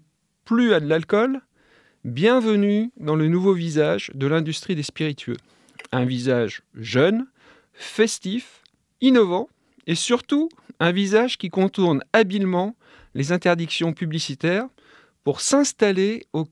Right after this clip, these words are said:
cœur de la vie nocturne et festive des dix-huit vingt-cinq ans.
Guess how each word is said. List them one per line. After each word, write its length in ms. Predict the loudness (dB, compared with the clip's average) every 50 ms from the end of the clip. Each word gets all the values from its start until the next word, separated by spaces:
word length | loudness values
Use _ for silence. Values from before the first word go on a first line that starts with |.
| _ 0
cœur 180 | 2 2 2 4
de 120 | 2 2
la 100 | 2 2
vie 160 | 0 0 -2
nocturne 500 | -2 -2 -4 -4 -4 -4 -2 -2 0 -2
et 60 | -2
festive 580 | -2 -2 -2 -2 -4 -6 -6 -4 -2 -2 -4 -6 -10 _ _ _ _ _ _ _ _ -4
des 140 | -2 -2
dix-huit 440 | -2 0 -2 -4 -2 -4 -6 -6 -2
vingt-cinq 460 | -2 -2 -2 -2 -2 -6 -8 -6 -8
ans. 80 | -10 -12